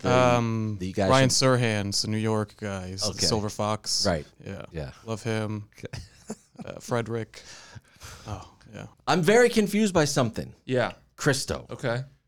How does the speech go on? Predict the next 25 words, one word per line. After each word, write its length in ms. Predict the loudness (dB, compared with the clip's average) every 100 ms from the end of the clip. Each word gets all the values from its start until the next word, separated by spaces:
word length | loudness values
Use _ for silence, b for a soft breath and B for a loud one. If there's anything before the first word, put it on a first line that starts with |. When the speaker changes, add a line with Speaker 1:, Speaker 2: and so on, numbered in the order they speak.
| _ _ _ _
Speaker 1:
We 160 | 2 6
were 160 | 8
all 140 | 8 6
together 420 | 2 2 4 4
for 200 | 2 0
many 340 | 0 0 2 4
hours 360 | 4 4 2
recently, 580 | 0 -2 -4 -6 -12 -14 -12
Speaker 3:
Mm-hmm. 240 | -8 -8 -10 -10
Speaker 1:
and 380 | -4 -2 -2 0
there 140 | 0
was 120 | 2
a 40 | -2
gentleman 480 | 2 2 4 2 4
there 200 | 4 4
named 240 | 4 4
Brian. 480 | 4 4 2 -4 -12 _
He 160 | -4 2
was 160 | 2
calling 320 | 4 2 2
you 80 | 2
Chris 400 | 0 2 4 4
the 160 | 0 -2
entire 360 | -2 -4 -6
time. 420 | -6 -10 -12 -14